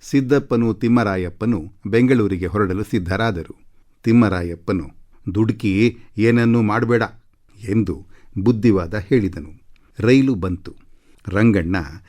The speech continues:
ಅವರನ್ನು ಬೀಳ್ಕೊಟ್ಟು ಹಿಂತಿರುಗಿದನು. ದೊಡ್ಡ ಬೋರೇಗೌಡರು ಮತ್ತು ಗಂಗೇಗೌಡರು ಹೆಚ್ಚಿಗೆ ಎರಡು ದಿನವಿದ್ದು, ಅವರು ತಮ್ಮ ತಮ್ಮ ಹಳ್ಳಿಗಳಿಗೆ ಹಿಂತಿರುಗಿದರು. ಜನಾರ್ದನಪುರದ ವಾತಾವರಣ ಎಂದಿನಂತೆ ಶಾಂತವಾಯಿತು.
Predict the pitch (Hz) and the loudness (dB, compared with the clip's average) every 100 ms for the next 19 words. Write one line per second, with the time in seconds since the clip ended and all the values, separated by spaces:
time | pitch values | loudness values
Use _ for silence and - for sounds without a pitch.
0 | - - 98 95 87 85 85 120 120 98 | -20 -4 0 0 -2 -6 0 2 4 0
1 | - - 104 123 123 92 85 82 69 71 | -8 -8 -2 0 0 -2 -6 -10 -12 -16
2 | - - _ _ _ 113 117 107 92 95 | -20 -20 _ _ _ 0 0 2 0 -2
3 | 90 87 90 90 90 90 87 - 85 95 | -2 -2 -2 -2 -2 -2 -4 -6 -4 0
4 | 101 92 87 82 107 90 76 - - 120 | 2 2 0 0 0 0 -4 -16 -4 0
5 | 123 - 110 92 82 - 98 95 87 85 | 0 0 -2 0 -2 -4 -2 0 -2 -2
6 | 101 87 92 104 101 80 - - - 87 | 0 0 -4 -2 -4 -4 -14 -20 -12 -2
7 | 110 120 104 - 98 92 90 85 92 107 | 2 2 2 0 -2 0 -2 -2 -2 0
8 | 104 85 90 104 82 90 - - 131 - | 0 0 -2 -2 -2 -4 -8 2 2 2
9 | 85 110 87 78 71 - - _ _ _ | -4 -2 -2 -6 -10 -18 -20 _ _ _
10 | 143 170 175 151 131 117 107 98 92 101 | 0 4 4 4 0 0 -2 0 0 -2
11 | 107 101 90 101 92 78 - 98 117 131 | 0 -2 -2 0 -2 -4 -10 0 4 6
12 | 110 85 82 113 120 123 110 87 78 73 | 6 2 -2 -4 0 0 0 -2 -4 -10
13 | - | -14